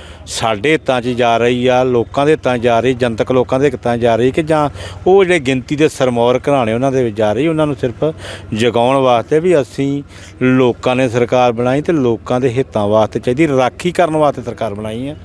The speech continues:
ਕਿ ਲੋਕਾਂ ਦੇ ਹਿੱਤਾਂ ਦੀ ਰਾਖੀ ਹੋਵੇ, ਦੇਸ਼ ਦੀ ਰਾਖੀ ਹੋਵੇ, ਕਿ ਕਿਉਂ ਪੂਰੇ ਕਿਸੇ ਇਹੋ ਜਿਹਾ ਨਾ ਦਿਨ ਪਵੇ ਕਿ ਜਿਵੇਂ ਪਹਿਲਾਂ ਈਸਟ ਇੰਡੀਆ ਨੇ ਹੋਰ ਸਾਡੇ ਦੇਸ਼ 'ਤੇ ਕਬਜ਼ਾ ਕਰ ਲਿਆ ਤੇ ਆਉਣ ਵਾਲੇ ਸਮੇਂ ਦੇ ਵਿੱਚ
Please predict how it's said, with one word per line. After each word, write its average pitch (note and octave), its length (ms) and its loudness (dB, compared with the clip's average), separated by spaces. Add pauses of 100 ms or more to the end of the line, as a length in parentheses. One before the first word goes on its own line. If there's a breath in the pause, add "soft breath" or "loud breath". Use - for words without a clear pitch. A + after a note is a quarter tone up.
(340 loud breath)
ਕਿ C#3+ 100 0
ਲੋਕਾਂ C3+ 420 2
ਦੇ C#3+ 120 2
ਹਿੱਤਾਂ C3 300 0
ਦੀ A#2 100 0
ਰਾਖੀ B2+ 380 0
ਹੋਵੇ, C#3 160 4
ਦੇਸ਼ B2 380 2
ਦੀ C#3+ 140 0
ਰਾਖੀ C#3 360 0
ਹੋਵੇ, C#3 260 -2 (400 loud breath)
ਕਿ C#3+ 140 2
ਕਿਉਂ C#3 200 2
ਪੂਰੇ D#3+ 400 2
ਕਿਸੇ C#3+ 440 0
ਇਹੋ C#3+ 240 4
ਜਿਹਾ C#3 160 0
ਨਾ D3 60 2
ਦਿਨ C3+ 240 0
ਪਵੇ B2+ 340 0 (360 loud breath)
ਕਿ C3+ 100 2
ਜਿਵੇਂ B2+ 300 0
ਪਹਿਲਾਂ C3+ 320 2
ਈਸਟ A#2+ 200 -4
ਇੰਡੀਆ B2+ 400 2
ਨੇ B2 100 -2
ਹੋਰ B2 320 2 (480 loud breath)
ਸਾਡੇ A2+ 400 0
ਦੇਸ਼ A#2+ 240 0
'ਤੇ B2+ 120 0
ਕਬਜ਼ਾ A#2 320 0
ਕਰ A#2 160 0
ਲਿਆ B2 160 0
ਤੇ B2+ 60 2
ਆਉਣ A#2 180 0
ਵਾਲੇ A#2 220 2
ਸਮੇਂ A#2 260 -2
ਦੇ A#2 120 2
ਵਿੱਚ A2+ 360 0